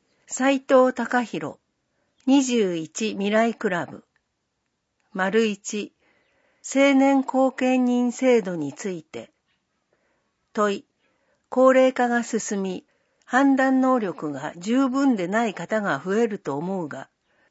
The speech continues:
後見人充足の考えは？答え、必要な方が利用できるよう、社会福祉協議会と連携し、制度の充実と周知に鋭意取り組む。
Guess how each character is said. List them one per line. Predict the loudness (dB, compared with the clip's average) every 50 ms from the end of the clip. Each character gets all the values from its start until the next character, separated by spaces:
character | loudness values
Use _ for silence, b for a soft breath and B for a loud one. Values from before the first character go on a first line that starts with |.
| _
後 | -2 0 2 2 2 2
見 | 2 0 2 2 2 2
人 | 2 2 0 0 0 -2
充 | -2 -2 -2 -2 -2
足 | -2 -4 -6 -4 -4 -2 -2
の | -2 -2 -4
考 | -4 -4 -4 -2 -2 -2 -2 -2
え | -2 -2 -2
は？ | -4 -4 -6 -8 -10 _ _ _ _ _ _ _ _ _ _ _ _ _ _ _ _ _ _ _ _ _ _
答 | -12 -10 -8 -4 -2 -2 -2
え、 | -2 -4 -8 -14 _ _ _ _ _ _ _ _ _ _
必 | _ -18 -16 -8 -2 0 2
要 | 2 4 4 4
な | 2 2 0
方 | -2 -4 -4 -4 -4 -2
が | -2 -4 -4
利 | -4 -4 -2 0
用 | 2 2 2 2
で | 0 -2 -4
き | -2 -2 -2
る | -2 -2 -2
よ | -2 -2 -4 -4 -6 -10 _ _
う、 | _ _ _ _ _ _ _ -6
社 | -4 -4 -2
会 | 0 2 2 2 2
福 | 0 -2 -4 -4
祉 | -4 -6 -6 -4
協 | 0 0 0 0
議 | 0 -2 -6
会 | -6 -6 -6 -4 -6 -8
と | -8 -10 -10 -10 -8
連 | -8 -6 -4 -4 -4
携 | -4 -4 -4 -4 -4 -4
し、 | -8 -10 -10 -10 -12 -12 -14 _ _ _ _ _ _ _
制 | -18 -10 -4 -2 0 0 0 -2
度 | -4 -6 -8
の | -8 -10 -10 -12
充 | -10 -6 -4 -2 -2 -2
実 | -2 -4 -6 -6 -8 -6
と | -6 -6
周 | -6 -4 -4 -4 -4 -4 -6
知 | -8 -10 -10 -8
に | -8 -10 -10 -14 _ _ _ _ _ _ _ _
鋭 | 0 0 0 0 0 -2
意 | -4 -6 -10 -14 _
取 | -10 -8 -8 -8
り | -8
組 | -6 -6 -4 -4
む。 | -6 -8